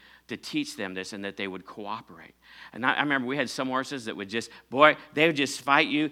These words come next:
You'd tie 'em to a post and they'd pull back and they'd break the, the halter. We had horses that flipped themselves over. We had horses flip themselves upside down. We, we saw horses injure themselves and, and, and do anything but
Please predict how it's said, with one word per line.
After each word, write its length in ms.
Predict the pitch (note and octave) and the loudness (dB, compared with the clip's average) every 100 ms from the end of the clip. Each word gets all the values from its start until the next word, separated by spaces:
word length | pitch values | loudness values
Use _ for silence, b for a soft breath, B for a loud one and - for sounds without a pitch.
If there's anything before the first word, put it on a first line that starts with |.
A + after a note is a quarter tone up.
| B | B
You'd 260 | B D#3 D3+ | B 2 4
tie 220 | C3 C3+ | 8 10
'em 80 | D3 | 8
to 80 | C#3+ | 2
a 60 | |
post 280 | C3 D3 D3+ | 4 4 4
and 80 | C3+ | 0
they'd 160 | D3 C#3 | -2 -2
pull 160 | D3+ | -2
back 340 | C#3 C#3 D3 C#3 | 6 8 8 6
and 140 | A2+ B B | -4 B B
they'd 240 | B2+ C#3 | 0 2
break 340 | A#2 C#3 D3 C3+ | 2 2 2 2
the, 180 | B2+ - B | 0 0 B
the 120 | - | -2
halter. 400 | A#2+ D3 D#3 D3+ | 6 8 8 6
We 140 | D3 E3 | 4 4
had 80 | |
horses 240 | C3 D3 D3 | 6 2 2
that 180 | B2+ - | -4 -2
flipped 200 | D3+ D#3 | -2 0
themselves 400 | D3 - C#3+ C3+ | 0 4 4 4
over. 240 | D3 D3+ B B | 0 0 B B
We 120 | F3 | 8
had 120 | D#3 | 8
horses 400 | C3 D3+ D#3 C3 | 8 4 2 -4
flip 180 | D3+ D#3+ | -2 -2
themselves 420 | D3+ C3 D3 C3+ | -2 2 2 4
upside 320 | C#3+ - C3+ | 0 2 2
down. 160 | C3 C#3 | 4 2
We, 160 | E3+ - B | 0 -2 B
we 120 | E3 | 0
saw 200 | F3 D3 | 8 8
horses 440 | B2+ D#3 D#3 D3 - B | 8 4 2 -2 -2 B
injure 300 | B E3+ D#3 | B 6 6
themselves 680 | D3 D3 C3+ D3+ D3 D3 C#3+ B B | 4 2 6 10 12 10 6 B B
and, 180 | B C#3 | B 6
and, 180 | C#3 B2+ - | 6 4 2
and 120 | D#3+ C#3+ | -2 0
do 120 | C#3+ | 2
anything 640 | D#3 A3 B3 G3 G3 F#3+ F3 b b | 4 4 2 2 2 2 -4 b b
but 460 | - B2+ D3+ - - | 2 10 10 10 0